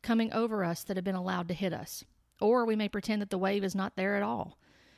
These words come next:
We think of ourselves as the rock which the tide breaks itself upon. But we are not. Our lives are like a vapor, a mist coming off of the wave, clinging to the rock from which the fount of living water flows. A small ripple does not bother us.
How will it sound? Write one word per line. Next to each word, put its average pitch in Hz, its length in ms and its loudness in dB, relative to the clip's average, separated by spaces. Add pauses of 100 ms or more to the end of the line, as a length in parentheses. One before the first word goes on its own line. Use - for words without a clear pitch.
(220)
We 220 120 4
think 247 240 0
of 233 80 -2
ourselves 233 500 -2
as 196 140 -4
the 202 100 0
rock 208 300 0
which - 220 -4
the 185 80 -4
tide 202 320 -2
breaks 190 300 -2
itself - 340 -6
upon. 175 380 -4 (680)
But 190 180 -2 (160)
we 180 140 -4
are 190 100 -2
not. 196 240 -6 (680)
Our 214 160 6
lives 220 340 4
are 226 80 0
like 214 320 -2 (100)
a 220 80 -4
vapor, 185 420 -2 (420)
a 202 80 4
mist 208 360 0
coming 196 280 0
off 185 180 -2
of 202 80 -14
the 214 80 0
wave, 170 420 -2 (200)
clinging 277 420 4
to 262 100 -2
the 254 120 2
rock - 380 0 (120)
from 208 160 0
which 196 220 -2
the 185 80 -2
fount 190 320 -2
of 196 120 -6
living 190 280 0
water 160 240 0
flows. - 460 -6 (520)
A 208 80 0
small 226 320 2
ripple 247 280 0
does 180 180 0
not 196 160 -2
bother 233 280 0
us. - 280 -10